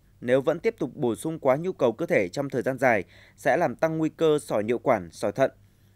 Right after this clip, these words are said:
Bệnh có thể nghiêm trọng hơn nếu không được điều trị kịp thời. Cường giáp. Các tuyến cận giáp có trách nhiệm kiểm soát lượng canxi và phốt pho trong cơ thể.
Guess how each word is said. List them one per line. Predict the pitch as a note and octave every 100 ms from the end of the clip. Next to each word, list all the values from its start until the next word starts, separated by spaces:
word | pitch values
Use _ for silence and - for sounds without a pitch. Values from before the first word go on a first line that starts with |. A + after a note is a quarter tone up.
| _
Bệnh | D#3 D#3 D#3
có | D#3+
thể | F3 D#3
nghiêm | D3+ F#3+
trọng | - D#3
hơn | F3+ E3
nếu | C#3 C#3
không | F#3 D#3+
được | B2
điều | A#2
trị | G2+ C3+
kịp | B2+ -
thời. | B2 G#2 - _ _ _ _ _ -
Cường | D#3 C3+
giáp. | G3+ A3+ _ _ -
Các | F3+ G3 -
tuyến | D3 D3+ G3+
cận | - B2
giáp | F#3+ A3 -
có | C3
trách | C3+ G3+
nhiệm | F3 -
kiểm | - A#2+ F2
soát | - F3+ E3+
lượng | C#3+
canxi | - C#3+ - D3+
và | C3 G#2
phốt | - F3
pho | - D3
trong | C#3 C#3
cơ | D3
thể. | C#3+ A#2+